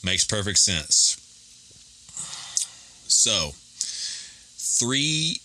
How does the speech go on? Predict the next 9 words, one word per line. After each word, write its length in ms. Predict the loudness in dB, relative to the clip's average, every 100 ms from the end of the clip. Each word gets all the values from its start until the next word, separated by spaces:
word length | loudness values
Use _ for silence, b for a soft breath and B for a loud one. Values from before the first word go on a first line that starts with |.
| 0
M's 680 | 2 4 4 2 4 4 4
to 280 | 0 -2 0
liberation 760 | 0 0 0 2 4 2 2
from 180 | 0 -2
fear. 480 | -2 0 0 0 -4 -10 -20 -20 -20 -20 -20 -20 -20 B B B B -10
Number 200 | -4 -4
one 280 | -2 -2 0
is 100 | 0
mindset. 920 | 2 2 4 4 4 4 0 -2 -6